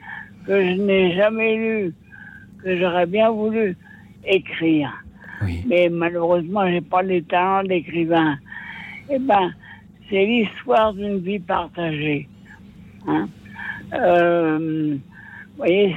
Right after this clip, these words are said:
Speaker 1: c'est bon. Euh, enfin, je,
Speaker 2: Mhm.
Speaker 1: moi,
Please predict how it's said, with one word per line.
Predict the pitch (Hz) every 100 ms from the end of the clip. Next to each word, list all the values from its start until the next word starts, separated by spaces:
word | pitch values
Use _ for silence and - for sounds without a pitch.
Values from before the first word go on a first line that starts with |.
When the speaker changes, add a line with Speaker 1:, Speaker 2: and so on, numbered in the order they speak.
| -
Speaker 1:
c'est | 175
bon. | 180 170 180 151 139 - - - - - - -
Euh, | 277 302 294 285 277 277 285 139 143 147 - - - - - - - - 320 220 - 202 202 - - - - - - - - 113 - -
enfin, | 196 190 175
je, | 147 185 190
Speaker 2:
Mhm. | 139
Speaker 1:
moi, | 330 320